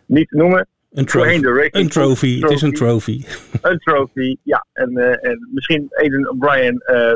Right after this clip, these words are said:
Speaker 1: toch weer, eh, op, eh, de hoogste treden van het podium. Eh, we gaan, eh, zoals gezegd, kijken of wij voor jullie de Gran Premio della Lotteria in beeld kunnen krijgen en ook speelbaar kunnen krijgen. Eh, wij doen ons best daarvoor, maar dat is op dit moment nog niet bekend.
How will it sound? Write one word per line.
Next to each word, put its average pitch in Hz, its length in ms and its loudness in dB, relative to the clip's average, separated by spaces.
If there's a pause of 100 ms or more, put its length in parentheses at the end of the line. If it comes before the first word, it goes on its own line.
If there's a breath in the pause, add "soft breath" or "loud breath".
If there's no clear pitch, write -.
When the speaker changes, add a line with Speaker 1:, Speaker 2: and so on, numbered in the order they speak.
Speaker 1:
toch - 160 -4
weer, 127 340 2
eh, 117 80 2
op, - 240 -4
eh, 110 220 0
de 120 80 0
hoogste 147 360 -2
treden 131 320 -2
van 120 120 -4
het 123 120 -4
podium. 180 400 0 (720)
Eh, 165 200 2
we 170 80 -2
gaan, 220 320 0
eh, 170 360 -2
zoals 170 260 -6
gezegd, 156 320 -6
kijken 202 460 -2
of 151 220 0
wij 143 360 -2
voor 143 300 -2
jullie 131 320 -4
de 113 240 0
Gran 135 300 -2
Premio 123 440 0
della 117 360 0
Lotteria 165 680 0
in 160 220 -2
beeld 180 240 0
kunnen 147 220 -4
krijgen 147 360 -2
en 262 240 -4
ook - 180 -4
speelbaar 170 460 -2
kunnen 143 200 -4
krijgen. 135 420 -2
Eh, 120 140 -4
wij 120 140 0
doen 151 160 0
ons 139 200 -6
best 160 220 -2
daarvoor, 120 360 0
maar 113 200 -2
dat 113 140 -2
is 113 140 -14
op 110 160 -2
dit 143 140 0
moment 120 300 0
nog 110 240 -2
niet 110 160 -6
bekend. 185 340 -2